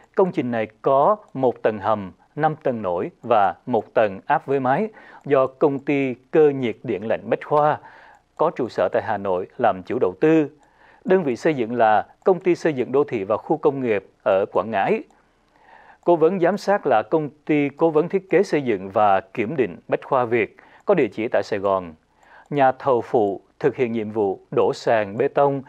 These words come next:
là Công ty Cố vấn và Thiết bị Xây dựng Minh Phát Phú, địa chỉ ở thành phố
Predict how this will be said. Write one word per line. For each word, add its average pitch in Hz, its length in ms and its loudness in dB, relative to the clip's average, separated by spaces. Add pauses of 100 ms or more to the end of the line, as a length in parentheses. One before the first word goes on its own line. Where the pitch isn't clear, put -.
(200)
là 107 140 0
Công 147 280 -2
ty 147 340 0
Cố 156 240 2
vấn 147 260 0
và 107 120 0
Thiết 185 120 -6
bị 113 140 -4
Xây 143 180 -4
dựng 110 280 -6
Minh 131 160 -4
Phát 165 240 -4
Phú, 185 340 0 (360)
địa 117 220 0
chỉ 95 300 -4 (120)
ở 95 280 2
thành 90 200 -6
phố 123 320 0